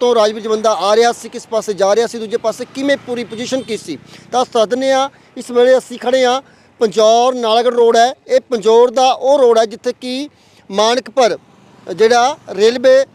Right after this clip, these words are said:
ਲਾਈਨ ਹੈ, ਉਸ ਦੇ ਨਜ਼ਦੀਕ, ਫਲਾਈਓਵਰ ਦੇ ਨਜ਼ਦੀਕ ਇਹ ਐਕਸੀਡੈਂਟ ਹੋਇਆ। ਕਈ ਲੋਕਾਂ ਵੱਲੋਂ ਖਬਰਾਂ ਦੇ ਵਿੱਚ ਚਲਾਇਆ ਗਿਆ ਕਿ ਹਿਮਾਚਲ ਦੇ ਵਿੱਚ ਹੋਇਆ, ਬੱਦੀ ਦੇ ਵਿੱਚ ਹੋਇਆ, ਪਰ ਅਸਲ ਦੇ ਵਿੱਚ ਇਹ ਪੰਜੌਰ ਨਾਲਾਗੜ੍ਹ ਰੋਡ ਦੇ ਉੱਤੇ ਹੈ, ਹਰਿਆਣੇ ਦੇ ਵਿੱਚ ਇਹ ਪੈਂਦਾ ਹੈ।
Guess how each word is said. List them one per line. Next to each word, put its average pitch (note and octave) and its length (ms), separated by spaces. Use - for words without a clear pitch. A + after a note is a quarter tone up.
ਲਾਈਨ A3+ 340
ਹੈ, F#3+ 240
ਉਸ A#3 100
ਦੇ C#4 120
ਨਜ਼ਦੀਕ, A#3 380
ਫਲਾਈਓਵਰ A3 420
ਦੇ A#3 100
ਨਜ਼ਦੀਕ A3 400
ਇਹ A#3 120
ਐਕਸੀਡੈਂਟ A3 280
ਹੋਇਆ। G3+ 320
ਕਈ B3 220
ਲੋਕਾਂ A#3 300
ਵੱਲੋਂ A#3 320
ਖਬਰਾਂ A3 260
ਦੇ B3 60
ਵਿੱਚ A#3+ 120
ਚਲਾਇਆ G#3+ 300
ਗਿਆ A#3 200
ਕਿ B3 300
ਹਿਮਾਚਲ G#3 380
ਦੇ A#3 120
ਵਿੱਚ A3 180
ਹੋਇਆ, A3 280
ਬੱਦੀ G3+ 320
ਦੇ B3+ 60
ਵਿੱਚ A#3 200
ਹੋਇਆ, G#3 340
ਪਰ B3 200
ਅਸਲ C#4 220
ਦੇ B3 120
ਵਿੱਚ G#3 320
ਇਹ C4 220
ਪੰਜੌਰ G#3+ 500
ਨਾਲਾਗੜ੍ਹ A3+ 420
ਰੋਡ A3 160
ਦੇ G#3+ 100
ਉੱਤੇ A3+ 180
ਹੈ, B3+ 80
ਹਰਿਆਣੇ G#3 320
ਦੇ A3 80
ਵਿੱਚ A3 140
ਇਹ A3 60
ਪੈਂਦਾ G3+ 300
ਹੈ। G3 100